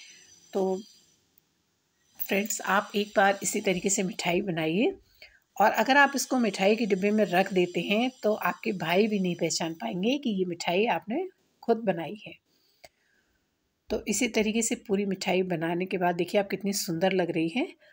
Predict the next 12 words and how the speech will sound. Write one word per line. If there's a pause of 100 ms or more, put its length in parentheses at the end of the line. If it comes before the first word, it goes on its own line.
(240)
अगर
आपको
ये
रेसिपी
पसंद
आई
हो (120)
तो (120)
please (100)
like (100)
and
subscribe